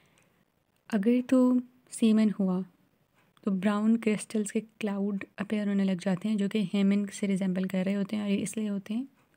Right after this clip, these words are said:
due to the presence of choline per iodide, ठीक है।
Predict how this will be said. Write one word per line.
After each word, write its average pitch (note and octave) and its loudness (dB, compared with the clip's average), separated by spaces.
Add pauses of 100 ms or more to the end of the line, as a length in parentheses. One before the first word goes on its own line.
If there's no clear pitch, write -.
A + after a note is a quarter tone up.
(100)
due G3+ 0
to G#3 2
the A3 2
presence G3+ -4
of G#3 -8 (440)
choline G#3 4 (140)
per G3 2 (120)
iodide, F#3 -2 (400)
ठीक G3 -2
है। G#3 -4